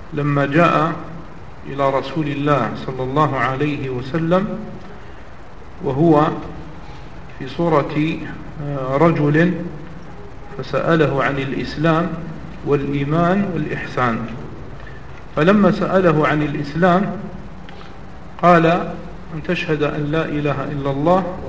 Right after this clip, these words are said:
وأن محمدا رسول ال-، وأن محمدا رسول الله، وتقيم الصلاة، وتؤتي الزكاة،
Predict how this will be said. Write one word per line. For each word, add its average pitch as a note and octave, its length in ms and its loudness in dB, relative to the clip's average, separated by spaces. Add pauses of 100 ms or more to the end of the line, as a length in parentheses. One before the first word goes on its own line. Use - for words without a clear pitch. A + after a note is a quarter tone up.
وأن C#3+ 300 -4
محمدا C#3+ 520 0
رسول C3+ 600 -2
ال-، C#3 320 -2
وأن D3 440 0
محمدا C#3 600 -2 (120)
رسول C3 460 0
الله، D#3+ 500 2 (800)
وتقيم D3+ 500 0
الصلاة، C#3+ 500 4 (200)
وتؤتي - 460 -4
الزكاة، C3 520 2